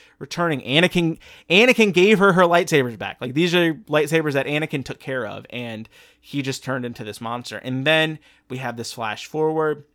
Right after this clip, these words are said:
I believe, according to Wikipedia, I don't know if it tells us, actually, I know it doesn't tell us, but it's, like,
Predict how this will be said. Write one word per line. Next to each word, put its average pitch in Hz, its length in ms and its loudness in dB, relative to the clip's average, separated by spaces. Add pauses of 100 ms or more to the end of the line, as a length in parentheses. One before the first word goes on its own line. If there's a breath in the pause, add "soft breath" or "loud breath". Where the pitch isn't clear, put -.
(540)
I 135 40 -14
believe, 190 680 -2
according 165 280 -4
to 143 60 -2
Wikipedia, 143 540 -4
I 135 60 -4
don't 165 100 -6
know 170 60 -4
if 147 100 -4
it 131 100 -6
tells 135 300 -4
us, 117 280 -8 (600)
actually, 143 200 -8
I 120 40 -10
know 135 120 -2
it 143 60 -2
doesn't 113 220 -12
tell 110 160 -10
us, 101 140 -14 (400 loud breath)
but 151 100 4
it's, 151 140 -2
like, 135 300 -4